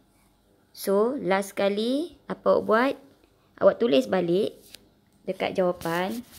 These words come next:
Awak tulis bawah ya. Ni cikgu sebab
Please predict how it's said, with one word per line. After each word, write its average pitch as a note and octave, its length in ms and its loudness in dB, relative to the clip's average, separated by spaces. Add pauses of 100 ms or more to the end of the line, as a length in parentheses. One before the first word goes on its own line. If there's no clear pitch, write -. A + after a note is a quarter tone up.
(1300)
Awak F#3 160 -4
tulis G#3+ 160 2
bawah A#3 300 4
ya. C4+ 180 0
Ni A3 220 -4
cikgu - 340 -2
sebab A3 200 2